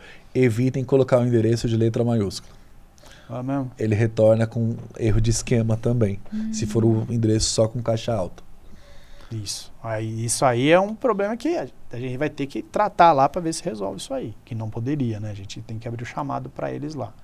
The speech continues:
Speaker 2: O endereço, ele é ativo, eu posso adotar ele como um endereço padrão.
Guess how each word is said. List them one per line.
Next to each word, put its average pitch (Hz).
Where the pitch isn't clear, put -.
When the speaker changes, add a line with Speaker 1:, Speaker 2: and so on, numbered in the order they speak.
Speaker 2:
O 254
endereço, 165
ele 151
é 175
ativo, 233
eu 180
posso 143
adotar 143
ele 135
como 135
um 135
endereço 135
padrão. 180